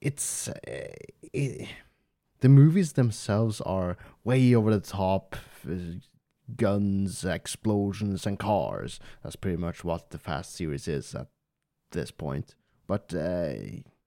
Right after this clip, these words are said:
sure, it was entertaining to watch, but, uh, uh, with such a massive, massive following it has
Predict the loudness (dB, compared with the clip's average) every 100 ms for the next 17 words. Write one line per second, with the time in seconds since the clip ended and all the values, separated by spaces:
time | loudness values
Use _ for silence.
0 | _ _ _ _ _ _ _ _ -12 -6
1 | 0 4 6 4 0 -4 -2 0 -2 -2
2 | 0 2 2 0 0 0 0 -2 -6 -12
3 | -6 -6 -6 -8 -6 -6 -8 -12 _ _
4 | _ _ _ -12 -6 -4 -4 -6 -8 _
5 | -2 -2 -2 -10 -10 -10 _ _ _ -18
6 | -12 -2 0 0 0 0 -2 -4 -4 -2
7 | -2 -8 -2 -2 0 -2 -4 -2 -2 0
8 | 0 0 -2 -2 -4 -6 -16 -20